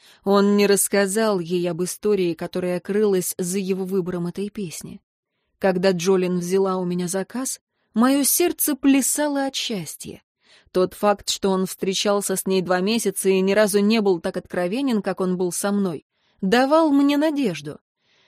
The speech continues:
Но мой внутренний циничный голос быстро сообщил мне, что он, возможно, разоткровенничался лишь потому, что не рассчитывал в будущем увидеться со мной.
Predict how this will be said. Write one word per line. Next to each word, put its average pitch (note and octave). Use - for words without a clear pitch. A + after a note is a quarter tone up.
Но A3
мой A#3+
внутренний A#3
циничный A3
голос G3+
быстро A#3
сообщил A3
мне, G#3+
что B3+
он, C4
возможно, B3+
разоткровенничался A#3+
лишь A#3+
потому, A#3
что B3+
не A#3+
рассчитывал B3
в G3+
будущем A3
увидеться C4
со E3
мной. E3